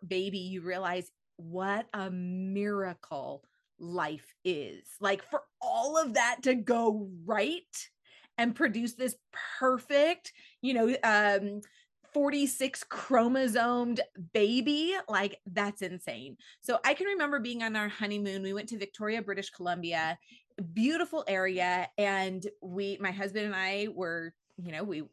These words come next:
waited until marriage and to have sex. And I don't know if we can say that on here, but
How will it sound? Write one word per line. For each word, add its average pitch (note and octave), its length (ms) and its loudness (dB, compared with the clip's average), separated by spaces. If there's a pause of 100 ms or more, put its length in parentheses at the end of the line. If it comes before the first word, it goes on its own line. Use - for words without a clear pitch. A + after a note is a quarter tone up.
(100)
waited G3+ 380 -2
until F3 340 0
marriage C#4 640 6 (140)
and G#3 520 2 (340)
to A#3 80 2
have G#3+ 200 2
sex. B3+ 500 4
And A#3 320 4
I G3+ 60 2
don't G#3 120 0
know G3 80 0
if G3+ 80 -4
we G3+ 100 -4
can G3+ 100 -4
say G#3 140 0
that C4 180 0
on B3 220 2
here, C4 220 0
but G#3 260 2